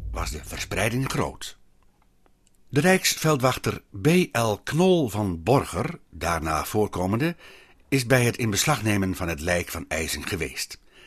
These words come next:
Waar nagehoord wordt de rijksveldwachter J Spa van Assen, die mede het eerste onderzoek heeft meegemaakt.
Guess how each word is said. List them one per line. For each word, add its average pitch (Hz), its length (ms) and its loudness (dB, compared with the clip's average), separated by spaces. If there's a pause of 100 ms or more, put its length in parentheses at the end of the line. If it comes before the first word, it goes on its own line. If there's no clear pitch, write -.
(400)
Waar 92 280 0
nagehoord 95 600 2
wordt 82 400 -2
de 98 220 0
rijksveldwachter 104 920 0
J 107 380 2
Spa 170 580 2
van 220 260 -2
Assen, 151 480 0 (360)
die 95 240 0
mede 165 340 6
het 101 280 0
eerste 123 300 0
onderzoek 90 360 -4
heeft 85 220 -6
meegemaakt. 76 680 -8